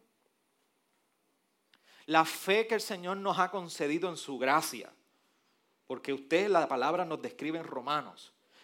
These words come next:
que usted estaba, ¿cómo estaba? Muerto. Efesios dos lo dice. Y esa fe fue dada, ¿cómo lo dice Efesios dos?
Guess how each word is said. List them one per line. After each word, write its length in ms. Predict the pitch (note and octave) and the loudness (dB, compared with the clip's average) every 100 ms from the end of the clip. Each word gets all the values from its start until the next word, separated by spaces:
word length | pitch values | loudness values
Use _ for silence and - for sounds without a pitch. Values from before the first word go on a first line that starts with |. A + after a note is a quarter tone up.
| _ | _
que 80 | C#3 | -10
usted 200 | C3+ D3+ | -2 -2
estaba, 520 | D3+ E3+ F#3+ F#3 - - | 2 4 4 0 -10 -2
¿cómo 220 | F3 G3 | -2 0
estaba? 440 | G3 E3 A#2+ F#2+ _ _ _ _ _ _ _ _ _ _ _ | 4 6 4 -2 _ _ _ _ _ _ _ _ _ _ _
Muerto. 720 | B2 C#3+ D#3+ E3 D#3 - A#2+ - _ _ | -12 -2 2 4 2 -4 -14 -14 _ _
Efesios 460 | - - B2+ D3+ C#3+ | -12 -6 -4 -2 -2
dos 160 | D3+ D#3 | 0 2
lo 100 | C#3+ | 0
dice. 400 | C#3+ C#3+ - - - - | -2 -6 -14 -18 -20 -4
Y 160 | D3 D#3 | 2 4
esa 220 | E3 F3+ | 4 2
fe 180 | - G3 | 2 2
fue 160 | G3 | 4
dada, 300 | F#3+ G3+ G#3 | 8 8 8
¿cómo 180 | G3 F#3 | 4 0
lo 60 | G3 | 0
dice 180 | G3 | 0
Efesios 400 | G3 G3 G3 E3 | -2 -2 -2 -2
dos? 300 | - F3+ - | 2 2 2